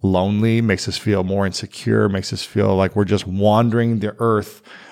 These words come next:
waiting to die. So the clearer our dreams, our goals are, whether it's a twenty-year dream or two months,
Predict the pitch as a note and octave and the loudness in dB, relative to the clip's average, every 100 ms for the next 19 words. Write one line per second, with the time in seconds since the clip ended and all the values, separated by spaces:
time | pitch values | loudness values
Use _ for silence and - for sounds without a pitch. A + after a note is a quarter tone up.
0 | - F#2+ G#2 G2 F#2+ F#2+ F#2+ F2 - A#2+ | -8 -2 0 -2 -6 -6 -4 -6 -8 -16
1 | _ _ _ - - - B2+ G#2+ - - | _ _ _ -20 -20 -6 -4 -4 -4 0
2 | B2+ C3 C3 A2+ G#2+ F#2 G#2+ A2+ A#2+ G2+ | 4 6 4 0 -4 -4 -2 0 0 -2
3 | F#2 G#2+ G#2 G#2 G#2 G2+ G#2 C3 C#3 A#2 | -4 -2 0 0 0 0 2 2 2 -2
4 | A#2 A2 - - D#3 E3+ D#3+ D3 C#3 A2+ | -6 -14 -18 -10 -4 -2 0 0 -2 0
5 | B2+ C3+ C3+ A2+ G#2+ G2 - - - - | 0 2 2 4 4 2 -2 -20 -20 -20
6 | _ - C3 G#2 G2 D2+ - - | _ -8 -4 -4 -6 -8 -12 -12